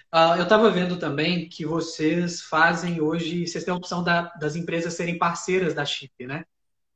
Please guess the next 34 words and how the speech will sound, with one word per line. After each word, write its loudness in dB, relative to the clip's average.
Tem 0
lá 4
no 0
site -2
a -6
seção, -4
seja -4
parceiro. -2
Como 0
é 0
que -10
funciona? 0
Como 2
é 4
que 2
as 4
empresas 0
que -4
não 2
conseguiram 2
promover 0
essa -6
digitalização, -4
ah, 0
por -6
conta -4
própria 0
podem 2
usar 4
o 2
trabalho 2
de -6
vocês -2
pra, 0